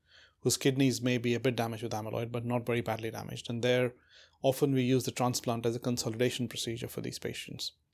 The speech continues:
The big difference with transplanting amyloid patients and myeloma patients is again the same issue of fluid retention.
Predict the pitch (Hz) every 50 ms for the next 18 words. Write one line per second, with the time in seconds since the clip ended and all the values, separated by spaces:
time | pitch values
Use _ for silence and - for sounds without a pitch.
0 | _ _ _ _ _ - 139 143 127 139 175 160 135 - 156 151 - 147 131 123
1 | - 123 123 - - - - - 123 120 - - - 123 127 123 120 123 123 127
2 | 127 120 113 - - 117 107 - - 120 113 - 120 117 113 113 113 117 120 120
3 | 117 - 117 113 - - 120 110 - 120 117 117 110 123 123 131 123 120 - -
4 | 127 117 117 110 - - 120 120 117 - - 113 110 113 107 - 107 110 113 -
5 | - - -